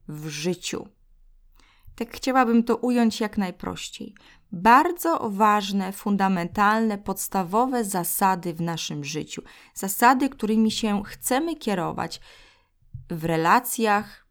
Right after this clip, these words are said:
w sytuacjach, które mają się przejawiać w naszym życiu. I teraz tak, generalnie wartości nie zmieniają się za często, a przynajmniej nie jest dobrze,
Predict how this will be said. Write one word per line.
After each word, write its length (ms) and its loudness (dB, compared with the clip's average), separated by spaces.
w 60 -14
sytuacjach, 1120 -4
które 280 -2
mają 400 2
się 240 0
przejawiać 880 -2
w 160 -6
naszym 460 -4
życiu. 380 -14
I 80 -6
teraz 340 -2
tak, 300 -2
generalnie 580 2
wartości 880 0
nie 160 -2
zmieniają 600 4
się 240 0
za 140 -4
często, 560 -4
a 40 0
przynajmniej 680 2
nie 160 2
jest 320 -6
dobrze, 640 0